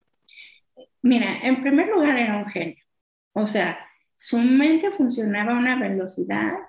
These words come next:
vertiginosa, o sea, y era impresionante la, las conexiones que podía hacer entre hechos aislados, las propuestas y la manera de ver el mundo. En realidad sí era un súper genio.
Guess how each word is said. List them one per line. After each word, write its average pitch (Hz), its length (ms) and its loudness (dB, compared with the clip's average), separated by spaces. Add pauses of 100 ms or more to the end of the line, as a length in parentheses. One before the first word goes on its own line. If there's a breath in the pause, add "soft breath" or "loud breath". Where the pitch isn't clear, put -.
(140)
vertiginosa, 190 1120 -6
o - 60 -8
sea, - 260 -14 (800)
y 233 300 -2
era 262 220 2
impresionante 220 1200 0
la, 202 680 -4 (760)
las 220 360 0
conexiones 202 1040 -2
que 226 140 -4
podía 208 360 -2
hacer 208 260 -4
entre 214 500 -2
hechos 196 320 -8
aislados, 208 1120 -2 (360 loud breath)
las 202 260 0
propuestas 233 880 0
y 214 60 -2
la 202 140 -4
manera 202 420 -2
de 220 140 -4
ver 202 120 -2
el 208 120 -4
mundo. 220 240 -2
En 196 120 -2
realidad 214 500 -2
sí 277 120 -2
era 254 200 0
un 247 280 -2
súper 208 500 -8
genio. 220 340 -8